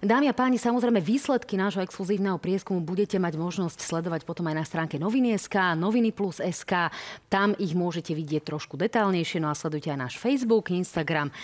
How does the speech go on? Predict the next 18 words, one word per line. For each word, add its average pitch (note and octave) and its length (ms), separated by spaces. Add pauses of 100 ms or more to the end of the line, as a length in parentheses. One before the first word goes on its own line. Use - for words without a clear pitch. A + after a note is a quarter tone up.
a - 80
samozrejme C3+ 480
podcasty. - 720 (160)
Tak, - 240
môžeme D#3 320
začať. F3 400 (480)
Pán A#3+ 160
predseda, D#4 280
vy A#3+ 80
ste C4 200
dnes A#3 200
mali A3 280
deň G3 280
otvorených G3+ 480
dverí F#3 280
v D#3 80
Národnej F3 480
rade. E3+ 280